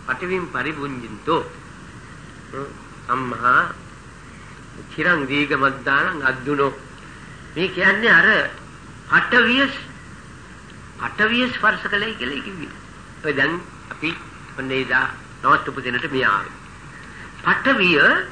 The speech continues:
ස්පර්ශ කළයි. මේ පටවිය කියන්නේ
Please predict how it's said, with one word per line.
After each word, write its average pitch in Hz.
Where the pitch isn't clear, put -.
ස්පර්ශ -
කළයි. -
මේ 220
පටවිය 247
කියන්නේ 190